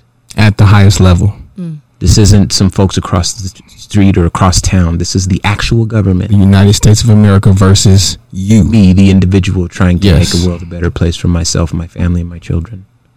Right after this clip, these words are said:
Speaker 3: And, um,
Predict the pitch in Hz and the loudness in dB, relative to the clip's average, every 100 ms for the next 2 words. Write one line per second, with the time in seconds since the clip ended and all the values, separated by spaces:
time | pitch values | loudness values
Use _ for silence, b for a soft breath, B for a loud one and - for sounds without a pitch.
0 | b b b b b b _ 92 87 82 | b b b b b b _ 2 4 4
1 | 80 82 - _ _ _ _ _ _ _ | 0 -4 -12 _ _ _ _ _ _ _
2 | _ _ _ _ - 101 92 90 90 | _ _ _ _ -8 -2 0 0 -2